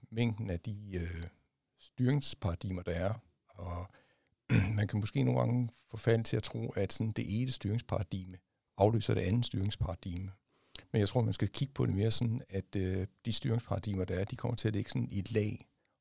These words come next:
oven på hinanden. Sådan, øh, at man skal hele tiden forholde sig til,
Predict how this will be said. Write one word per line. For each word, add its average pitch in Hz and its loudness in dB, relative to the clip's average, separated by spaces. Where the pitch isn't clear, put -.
oven 113 2
på 117 2
hinanden. 95 0
Sådan, 104 -14
øh, 90 -2
at - -14
man 95 2
skal - 0
hele 123 0
tiden 107 2
forholde 110 2
sig 87 0
til, 98 2